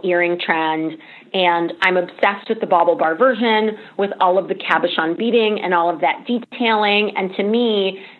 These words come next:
that earring, a hundred percent, I'm so excited to spend thirty-eight dollars on it, because to me, I see other versions of the same quality being sold across the internet for, you know, fifty-five, seventy, seventy-five, a hundred dollars.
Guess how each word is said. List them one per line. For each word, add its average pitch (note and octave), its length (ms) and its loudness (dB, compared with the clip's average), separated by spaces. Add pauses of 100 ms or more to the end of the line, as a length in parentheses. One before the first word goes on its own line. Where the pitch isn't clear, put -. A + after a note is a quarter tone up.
that G#3 340 0
earring, F3+ 680 0
a F#3 60 -2
hundred G3 320 0
percent, G3+ 360 0
I'm F3 300 -4
so F#3+ 140 6
excited F3 420 0
to F3+ 100 -10
spend E3+ 300 -2
thirty-eight F3+ 400 2
dollars E3 420 0
on D#3+ 180 0
it, D#3 200 -4 (340)
because F#3 340 0 (120)
to G3+ 60 -2
me, G3+ 280 2
I F3+ 240 -4
see G3+ 220 -4
other A3 220 2
versions F3+ 500 0
of E3+ 140 -2
the F3+ 80 -6 (120)
same G3 240 -2
quality E3+ 480 0
being E3+ 240 -2 (100)
sold F#3 460 2
across - 360 -2
the F3 60 -4
internet F3+ 420 0 (100)
for, E3 500 0 (400)
you B3 80 -4
know, G3+ 320 2 (240)
fifty-five, F3+ 580 0
seventy, E3+ 440 -2
seventy-five, E3 500 -2
a D#3+ 60 -6
hundred D#3 280 -6
dollars. C#3 400 -4